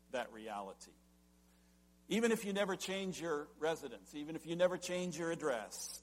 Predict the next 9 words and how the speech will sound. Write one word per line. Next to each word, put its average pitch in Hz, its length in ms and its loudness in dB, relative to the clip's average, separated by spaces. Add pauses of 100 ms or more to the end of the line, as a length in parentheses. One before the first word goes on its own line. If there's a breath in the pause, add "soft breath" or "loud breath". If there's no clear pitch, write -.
nothing 190 460 2
ever 175 180 6
stays 170 380 -2
very 170 320 0
long 165 580 2 (1160)
where 160 180 6
we 175 140 2
want 196 280 0
it. 101 120 -8